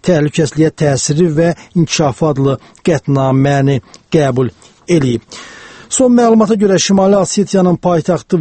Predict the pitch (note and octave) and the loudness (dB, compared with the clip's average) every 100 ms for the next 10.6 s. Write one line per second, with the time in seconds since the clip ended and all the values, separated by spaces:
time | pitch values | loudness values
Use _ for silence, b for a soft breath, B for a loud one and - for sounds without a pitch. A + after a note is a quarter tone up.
0 | D3+ D#3+ D#3 D#3+ D3+ F3 D3+ D#3+ F3 D#3+ | 0 0 0 -2 -2 -2 0 0 0 0
1 | D3+ D#3 - D#3 D#3+ D#3 C3+ G3+ F3 D#3 | 2 0 0 -4 0 -2 0 -2 0 0
2 | E3+ D#3+ D3+ E3 D3+ D3+ D#3+ D3+ F3 E3+ | 0 0 2 0 0 0 2 2 0 0
3 | F3 - F#3 D#3+ F3+ D#3+ E3 D#3 D#3 D#3 | -2 0 0 2 0 0 0 0 2 2
4 | D#3+ D#3+ B B - F#3+ D#3+ E3 F#3 E3+ | 0 -2 B B -2 0 2 0 2 2
5 | D#3+ E3 D#3+ D#3+ D#3 D#3+ E3 D#3 D3+ C#3 | 0 0 0 0 0 0 0 2 0 2
6 | D3+ D3+ F#3+ F#3 E3 - F#3+ E3 D3+ E3 | 0 2 2 2 0 0 0 0 -2 -2
7 | D3+ F3 - D#3+ E3+ E3+ - E3+ D3 F3 | 0 -2 0 -2 0 -2 0 -2 0 2
8 | F3+ E3+ D#3 D3+ E3 - D#3 - D#3+ - | 2 0 0 0 0 -2 -6 -4 -4 0
9 | D#3+ D#3 D3 D#3 B B B E3+ F#3+ - | 0 2 0 -2 B B B 0 0 0
10 | D3+ D3 C#3+ D3 D3+ C#3+ | -2 0 0 0 0 0